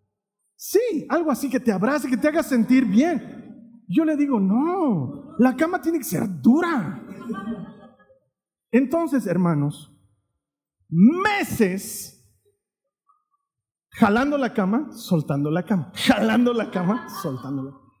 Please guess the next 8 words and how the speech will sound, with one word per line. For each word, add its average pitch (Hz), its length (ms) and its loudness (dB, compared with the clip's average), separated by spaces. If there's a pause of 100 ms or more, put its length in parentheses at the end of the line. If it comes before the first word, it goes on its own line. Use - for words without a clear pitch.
(840)
Me 226 240 4
pregunto, 240 800 0 (440)
¿vale 247 480 0
la 180 220 0
pena? 135 420 -2 (1400)
¿Vale 277 320 2
la 175 180 0
pena? 135 380 -2